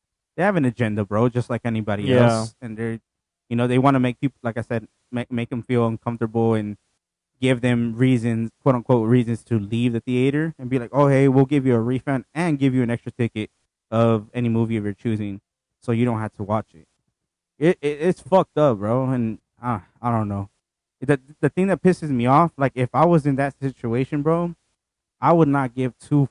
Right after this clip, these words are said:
Speaker 1: fucks, bro. If I was working there, I would, if somebody were to tell me, like, what's going on,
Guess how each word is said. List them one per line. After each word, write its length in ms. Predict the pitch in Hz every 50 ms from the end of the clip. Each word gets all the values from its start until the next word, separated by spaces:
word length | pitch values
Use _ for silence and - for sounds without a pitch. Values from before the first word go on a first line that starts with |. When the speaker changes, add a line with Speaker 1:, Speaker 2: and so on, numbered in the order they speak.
| _ -
Speaker 1:
fucks, 300 | 135 127 127 104 _ _ -
bro. 280 | 127 120 120 123 120 - _ _ _ _ _ _
If 140 | - 127 -
I 120 | 123 139 143
was 180 | 135 123 113
working 300 | 123 135 135 - 147 147
there, 320 | 156 160 165 175 170 160 -
I 140 | - 123 151
would, 140 | 160 147 135 _ -
if 80 | 117
somebody 260 | - 165 175 185 180
were 120 | 160 151 131
to 120 | - 143
tell 140 | - - 147
me, 100 | 147 143
like, 140 | 123 110 110
what's 180 | 113 123 120 -
going 300 | - 120 127 127 123 123
on, 260 | 123 143 170 180